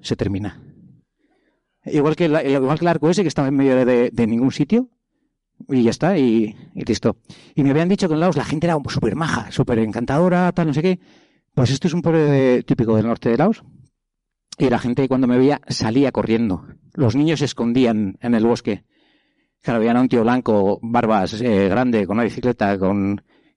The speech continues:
que no se había duchado hacía unos días y tal. Y, y salían corriendo y a mí me flipaba eso. Y si algo, algo quiere un viajero,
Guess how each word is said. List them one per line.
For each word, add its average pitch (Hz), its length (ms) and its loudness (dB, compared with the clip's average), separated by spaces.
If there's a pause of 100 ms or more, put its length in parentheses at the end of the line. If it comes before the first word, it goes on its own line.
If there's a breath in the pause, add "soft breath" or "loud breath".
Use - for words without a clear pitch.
que - 80 -6
no 110 80 2
se 107 60 0
había 107 140 2
duchado 107 180 0
hacía 110 180 -2
unos 104 140 -4
días 120 260 2
y 107 60 0
tal. 156 180 -2 (920)
Y, 156 800 4
y 135 40 -4
salían 139 220 0
corriendo 143 280 0
y 120 40 4
a - 20 2
mí 156 220 0
me 135 120 -4
flipaba 151 400 0
eso. 170 320 -2
Y 120 280 2
si 135 100 -4
algo, 139 300 0 (100)
algo 127 220 0
quiere 143 120 0
un 143 80 0
viajero, 143 520 0